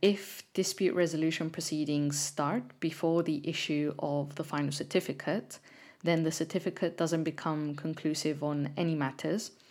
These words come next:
until the proceedings are concluded, or if the party that raised the dispute takes, uh, no further action for a period of twelve months,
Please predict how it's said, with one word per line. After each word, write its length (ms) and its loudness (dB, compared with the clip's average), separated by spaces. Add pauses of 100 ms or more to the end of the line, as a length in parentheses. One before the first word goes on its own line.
(400)
until 400 2
the 100 4
proceedings 500 0
are 120 0
concluded, 680 0 (480)
or 220 0
if 140 2
the 100 -4
party 460 0
that 200 -2
raised 360 0
the 100 0
dispute 680 -6 (380)
takes, 580 0 (100)
uh, 240 0
no 280 4
further 280 2
action 320 0
for 160 -2
a 60 -2
period 600 -2 (160)
of 360 -2
twelve 560 -4
months, 540 -2